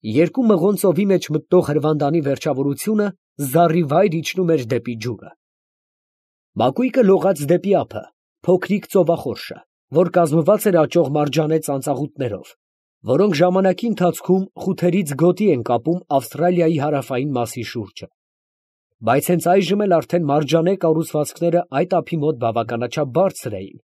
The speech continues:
որպեսզի ընկղմեին մի այնպիսի նավ, ինչպես Բրիտանիան էր։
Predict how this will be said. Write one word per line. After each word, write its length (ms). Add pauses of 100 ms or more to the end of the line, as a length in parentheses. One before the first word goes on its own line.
(460)
որպեսզի 440
ընկղմեին 600
մի 140
այնպիսի 500
նավ, 280 (100)
ինչպես 400
Բրիտանիան 680
էր։ 120